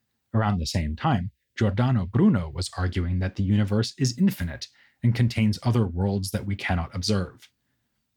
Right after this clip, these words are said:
But Kepler believed that the universe is limited in size. Having made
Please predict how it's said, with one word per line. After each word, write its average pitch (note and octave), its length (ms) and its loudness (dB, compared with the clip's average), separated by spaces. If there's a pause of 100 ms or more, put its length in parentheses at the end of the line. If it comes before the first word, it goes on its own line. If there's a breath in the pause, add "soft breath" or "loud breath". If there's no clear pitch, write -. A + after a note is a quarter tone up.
But - 160 -4
Kepler B2+ 340 0
believed G2 340 2
that G2+ 140 -2
the G2+ 80 0
universe G2+ 520 2
is A#2 200 0
limited A#2 420 2
in D#2 140 -6
size. - 520 -6 (760)
Having A2+ 300 2
made F2+ 200 2